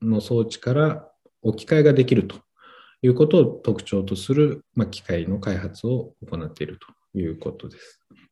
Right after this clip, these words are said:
まあ、これによりですね、冒頭紹介しました、あの、プロトンフォーエブリワンということで、陽子線がん治療がすべての人に行き届くようにと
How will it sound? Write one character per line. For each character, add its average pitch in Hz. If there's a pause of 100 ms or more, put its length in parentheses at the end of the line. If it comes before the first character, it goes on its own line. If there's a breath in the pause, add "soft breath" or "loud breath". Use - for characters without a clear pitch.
ま 139
あ、 -
こ 165
れ 180
に 190
よ 196
り 190
で 127
す -
ね、 131
冒 120
頭 117
紹 123
介 123
し 147
ま 147
し -
た、 123
あ 107
の、 104
プ 101
ロ 110
ト 113
ン 110
フ 107
ォ 104
ー 101
エ 101
ブ 107
リ 104
ワ 85
ン 92
と - (580 soft breath)
い 117
う 113
こ 113
と 104
で、 151
陽 123
子 -
線 107
が 107
ん 101
治 101
療 110
が 156
す 139
べ 113
て -
の 92
人 123
に 131
行 104
き -
届 101
く 98
よ 90
う 87
に 85
と -